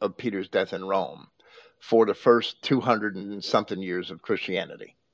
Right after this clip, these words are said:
So if you want to accept that he was crucified in Rome or not is immaterial. Peter wrote his first epistle from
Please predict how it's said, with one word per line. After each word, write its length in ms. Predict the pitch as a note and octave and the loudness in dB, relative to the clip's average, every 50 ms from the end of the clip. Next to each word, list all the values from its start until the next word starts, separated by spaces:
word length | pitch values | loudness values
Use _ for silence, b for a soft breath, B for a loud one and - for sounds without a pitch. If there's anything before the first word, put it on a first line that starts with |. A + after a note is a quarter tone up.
| _ _ _ _ _ _ _ _ _ _ _ _ _ | _ _ _ _ _ _ _ _ _ _ _ _ _
So 220 | - - - B2+ - - | -2 4 4 4 6 4
if 140 | C3 A#2+ C3 | -2 0 2
you 80 | C3+ | 2
want 180 | C3+ E3+ A#3 A#3 | 2 2 2 2
to 60 | D#3+ | 0
accept 420 | C3 - - - D3 C3+ - - - _ _ _ - | -2 -2 4 4 4 4 4 0 -16 _ _ _ 0
that 160 | A#2 A#2+ A2+ | 2 2 2
he 80 | B2 A#2+ | 2 -2
was 400 | G#2+ G#2+ G#2 G2+ - - - - _ _ _ - | -2 -4 -8 -8 -10 -12 -12 -16 _ _ _ -4
crucified 480 | - - C3+ A#2+ - - A2 G#2 A2 G2+ | 0 0 0 0 2 2 4 4 4 2
in 100 | F#2 G2 | 0 0
Rome 200 | G#2+ A2 G#2 F#2 | 0 0 0 -2
or 60 | F#2+ | -2
not 380 | F#2+ A#2 C3+ D3+ G2+ D#2 - _ _ _ _ _ _ _ _ _ _ _ _ _ _ _ _ _ _ | 2 4 4 4 2 0 -6 _ _ _ _ _ _ _ _ _ _ _ _ _ _ _ _ _ _
is 160 | C#3+ B2 - | 0 2 2
immaterial. 680 | A#2+ A#2 G2+ F2+ - - D3 C#3+ A#2 - - - - _ _ _ _ _ B B B B B B B B B B B | 0 -2 -2 -6 0 2 4 4 4 2 -2 -10 -12 _ _ _ _ _ B B B B B B B B B B B
Peter 420 | _ - A#3 B3 B3 A3+ G3 D3 - | _ 2 2 2 4 4 2 2 2
wrote 260 | - C#3 D3 D3 D3 | 10 12 12 12 12
his 120 | C#3+ C3 - | 8 0 -2
first 280 | - - A#2+ A#2+ - | 0 0 0 0 0
epistle 440 | - G2+ - - B2+ A#2 - - - | -4 -4 2 2 4 4 4 2 2
from 420 | - - - C#3 B2+ C3+ C3 A#2+ | -2 2 4 4 6 6 2 0